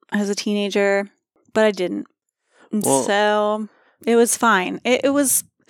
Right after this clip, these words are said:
Speaker 1: it was very enjoyable for, like, the first quite a while. I
Speaker 2: Yeah.
Speaker 1: mean, like, I'd say probably the first three quarters, and then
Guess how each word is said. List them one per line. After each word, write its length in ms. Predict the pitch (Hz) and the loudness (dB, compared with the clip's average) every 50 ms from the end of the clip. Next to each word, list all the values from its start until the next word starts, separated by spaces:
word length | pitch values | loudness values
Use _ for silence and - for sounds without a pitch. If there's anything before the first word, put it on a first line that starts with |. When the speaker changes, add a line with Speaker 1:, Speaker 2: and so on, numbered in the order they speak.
| - - - - - - - - _ | -20 -20 -20 -20 -20 -20 -20 -8 _
Speaker 1:
it 80 | - 277 | 0 0
was 160 | 277 247 269 | 0 2 2
very 260 | 285 302 311 320 320 | 2 4 4 4 2
enjoyable 520 | 320 294 262 233 220 220 208 208 208 214 | 2 0 0 0 0 0 0 -2 -2 -4
for, 160 | 208 - 208 196 | -4 -4 -4 -2
like, 300 | 190 185 185 - _ _ | -2 -4 -4 -6 _ _
the 100 | 196 185 | -10 -8
first 580 | - - 180 175 175 - - - - - - _ _ _ _ _ _ _ _ _ _ _ _ _ - | -6 -6 -6 -6 -6 -8 -12 -14 -16 -18 -20 _ _ _ _ _ _ _ _ _ _ _ _ _ -20
quite 220 | - - 466 480 | -4 -2 0 2
a 80 | 370 240 | 2 2
while. 420 | 160 165 160 - 175 - - - - | 2 -2 -2 -2 -4 -4 -4 -4 0
I 20 | 240 | 0
Speaker 2:
Yeah. 140 | 226 269 285 | 2 2 2
Speaker 1:
mean, 240 | 311 311 302 302 | 2 2 0 0
like, 240 | 311 339 330 330 - - | 0 -2 -2 -4 -6 -6
I'd 180 | - 381 381 - | -6 -6 -6 -4
say 180 | - - 202 196 | -2 0 0 -2
probably 420 | - - 190 180 175 175 170 175 | -2 -4 -4 -4 -2 -2 -4 -4
the 100 | 175 175 | -4 -4
first 260 | - - 180 175 - - | -4 -6 -6 -6 -6 -8
three 140 | - 180 | -8 -8
quarters, 540 | 175 - 180 196 196 196 214 240 254 - - | -6 -6 -6 -4 -4 -2 -4 -4 -4 -6 -6
and 160 | 226 214 208 214 | -4 -4 -2 -2
then 520 | 220 220 220 220 220 220 - - 240 220 | -2 -4 -2 -4 -4 -6 -6 -10 -14 -14